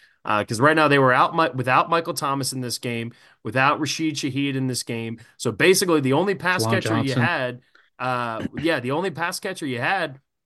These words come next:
Speaker 1: was Chris Olave. And also, shout out to Jimmy Graham, who scored a <laughs> touchdown in this game, too.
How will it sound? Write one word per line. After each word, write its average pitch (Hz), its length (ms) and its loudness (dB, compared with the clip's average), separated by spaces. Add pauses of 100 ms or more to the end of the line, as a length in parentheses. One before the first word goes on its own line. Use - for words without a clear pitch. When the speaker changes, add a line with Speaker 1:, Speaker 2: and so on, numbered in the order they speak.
(540)
Speaker 1:
was 139 200 -4
Chris 190 240 -2
Olave. 170 560 0 (180)
And 165 100 -6
also, 214 460 -2 (220)
shout 196 440 0
out 196 280 -2
to 175 80 -10
Jimmy 196 360 -6
Graham, 156 600 0
who 160 120 0
scored 147 280 -2
a 139 40 -8
<laughs> - 0 -
touchdown - 680 -8
in 196 220 -8
this 147 240 -10
game, 120 320 -10
too. 135 380 -6